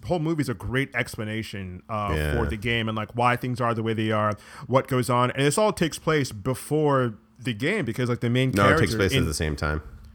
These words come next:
Speaker 1: Uh, th-, no, I thought it still plays before,
Speaker 2: Same
Speaker 1: because
Speaker 2: time.
Speaker 1: the, the main character in the game is, like, the, uh, the, the prince dude. Like, he's the prince.
Speaker 2: Right, but he does. He, it's the same time. He's out on a road trip with his buddies,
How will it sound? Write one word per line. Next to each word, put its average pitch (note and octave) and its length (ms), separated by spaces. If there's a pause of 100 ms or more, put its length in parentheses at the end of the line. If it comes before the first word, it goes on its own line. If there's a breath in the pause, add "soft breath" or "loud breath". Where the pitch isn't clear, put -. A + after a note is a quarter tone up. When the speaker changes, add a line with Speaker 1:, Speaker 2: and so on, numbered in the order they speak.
(420 loud breath)
Speaker 1:
Uh, F3 200
th-, F#3 260
no, D#4+ 140
I D#3 60
thought G#3 160
it G3+ 60
still - 140
plays E3+ 220
before, F#3+ 320
Speaker 2:
Same D3 160
Speaker 1:
because C3 180
Speaker 2:
time. - 80
Speaker 1:
the, C#3 160
the C#3+ 120
main D#3 180
character D3 420
in C3 220
the B2 80
game C3+ 340
is, A#2 420
like, A2 280
the, A2+ 340
uh, G#2 160
the, G#2 120
the F#2+ 120
prince E3+ 380
dude. G2 240
Like, G2+ 140
he's B2 160
the - 60
prince. - 440 (260)
Speaker 2:
Right, F#2+ 180
but D2+ 120
he F2 100
does. E2+ 200
He, E2+ 180
it's E2 260
the F2 100
same D#2+ 240
time. E2 260
He's G2 200
out G#2 140
on F#2+ 40
a F2 60
road E2+ 180
trip D#2+ 160
with D2+ 120
his D2 100
buddies, D2+ 440